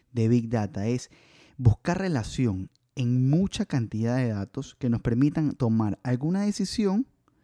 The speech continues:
respecto a nuestro negocio para diseñar cualquier producto. Básicamente es encontrar alguna relación, algún punto que diga,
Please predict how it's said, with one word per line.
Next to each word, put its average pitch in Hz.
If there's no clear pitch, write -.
respecto 120
a 113
nuestro 117
negocio 165
para 202
diseñar 196
cualquier 139
producto. 104
Básicamente 175
es -
encontrar 143
alguna 143
relación, 127
algún 143
punto 139
que 120
diga, 139